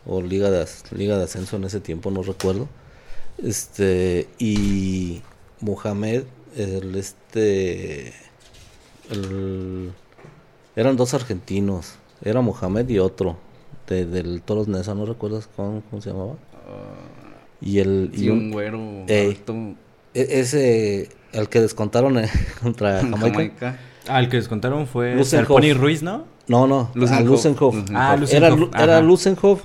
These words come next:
Speaker 1: era Mohamed y otro, otro chaparrito. No, no, no, no recuerdo, eran ellos tres.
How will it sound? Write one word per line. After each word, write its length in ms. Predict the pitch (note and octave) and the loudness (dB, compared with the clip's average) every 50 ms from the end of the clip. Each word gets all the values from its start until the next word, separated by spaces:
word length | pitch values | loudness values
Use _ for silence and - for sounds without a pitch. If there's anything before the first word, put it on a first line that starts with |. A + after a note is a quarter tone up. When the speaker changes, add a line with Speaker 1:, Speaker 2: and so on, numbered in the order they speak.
| - - | -2 2
Speaker 1:
era 360 | C#3+ C#3 D#3 D#3 D3 C#3 B2+ | 2 4 4 4 4 4 4
Mohamed 560 | A2+ A2+ G#2+ - B2 A#2 A#2+ D3 F3+ G3+ G3+ G3+ - - - | 2 0 -2 0 0 0 2 4 4 4 2 0 -6 -10 -4
y 500 | D#3+ A#2+ A#2+ A#2 A2+ A2+ A2 A2 A2 A2 | -2 0 0 0 0 0 0 0 2 2
otro, 440 | A2+ A2+ A2+ - C3 A#2 G#2 G2 - - - - | 2 2 2 0 0 0 0 -2 -6 -10 -10 -10
otro 180 | G#2+ - D3+ B2+ | -8 -6 -6 -4
chaparrito. 680 | - A#2+ G#2 - G2 F#2 G2 G2+ G2 - A2+ G#2 G2 G2 - - - _ - - - - - - - - _ _ _ - | -4 -2 -2 0 0 0 0 -2 0 0 0 0 0 -2 -8 -14 -20 _ -20 -20 -20 -20 -20 -20 -20 -20 _ _ _ 2
No, 100 | C#3+ E3+ | 4 6
no, 100 | G3 F#3+ | 6 6
no, 120 | G3 F#3+ | 6 6
no 120 | F#3+ F#3+ F#3 | 4 4 4
recuerdo, 360 | F3+ F3+ - - C3+ C3+ D3+ | 4 2 2 4 4 4 4
eran 180 | D#3 E3 E3 D#3+ | 4 4 4 4
ellos 220 | D#3+ E3 E3 D3+ D#3+ | 4 2 2 0 0
tres. 400 | - B2 A#2 A#2 A2+ - - - | 0 2 2 2 0 -2 -6 -14